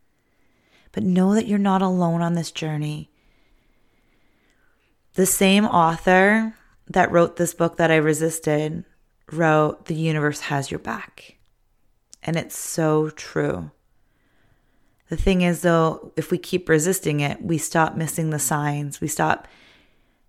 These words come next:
being able to allow life, like I mentioned in the oth-, in another episode with allowing, or allow versus resisting. And we are never alone on our journey. You know, you have support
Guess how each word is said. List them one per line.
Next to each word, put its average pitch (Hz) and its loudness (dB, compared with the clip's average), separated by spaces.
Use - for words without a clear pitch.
being 175 2
able 170 2
to 160 2
allow 160 4
life, 143 -2
like 156 -2
I 151 2
mentioned 151 -2
in 151 0
the 147 -4
oth-, 156 -2
in 160 -2
another 151 0
episode 147 -2
with 151 -4
allowing, 151 -2
or 165 2
allow 151 6
versus 147 -6
resisting. 139 -6
And 165 0
we 175 -2
are 180 -2
never 165 -2
alone 156 -2
on 156 -2
our 151 -6
journey. 151 -8
You 170 -4
know, 170 0
you 165 0
have 160 -6
support - -2